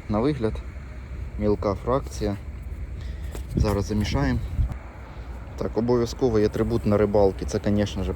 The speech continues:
полотенце. Без полотенця на рибалку нікуди. Так, зібрав я свій пікер. Дивіться, у нас сьогодні по програмі. Це у нас пікер флагман, е, два сімдесят до сорока грам. Офігенний бюджетний пікер,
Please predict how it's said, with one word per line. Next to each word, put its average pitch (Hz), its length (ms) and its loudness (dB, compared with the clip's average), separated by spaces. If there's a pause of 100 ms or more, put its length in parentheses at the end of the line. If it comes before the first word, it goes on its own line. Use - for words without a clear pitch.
полотенце. 98 680 2
Без 101 180 -4
полотенця 101 580 0
на 107 160 2
рибалку 104 440 0 (720)
нікуди. 101 420 -2 (640)
Так, 120 200 2
зібрав 135 340 4
я 110 60 2
свій 117 180 -6
пікер. 143 360 -2
Дивіться, 110 320 -2 (280)
у 113 40 -2
нас 135 220 -2
сьогодні 110 340 2
по 113 180 -4
програмі. 104 500 0 (340)
Це 117 100 -4
у 110 40 -2
нас 95 160 -4
пікер - 340 -2 (520)
флагман, 104 500 2
е, 101 80 -2
два 107 220 0
сімдесят 101 440 -2
до - 100 -10
сорока 107 400 0
грам. 127 280 0
Офігенний 107 440 -2
бюджетний 104 480 -2
пікер, 92 280 -2